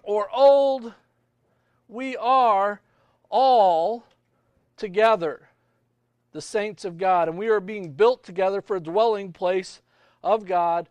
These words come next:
with Jesus Christ himself being the chief cornerstone. We see, as we came to, uh,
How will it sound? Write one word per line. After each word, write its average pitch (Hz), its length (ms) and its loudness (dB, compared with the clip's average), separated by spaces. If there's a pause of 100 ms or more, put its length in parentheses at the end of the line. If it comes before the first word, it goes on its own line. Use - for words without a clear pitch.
(140)
with 175 200 -8
Jesus 208 580 -12
Christ 208 420 -10
himself 185 600 -8
being 196 260 -10
the 175 100 -8
chief 208 420 -10 (360)
cornerstone. 180 840 -6 (2250)
We 247 160 -6
see, 269 680 -6
as 220 200 -4
we 233 100 -10
came 262 380 -4
to, 233 500 -6 (480)
uh, 170 340 -8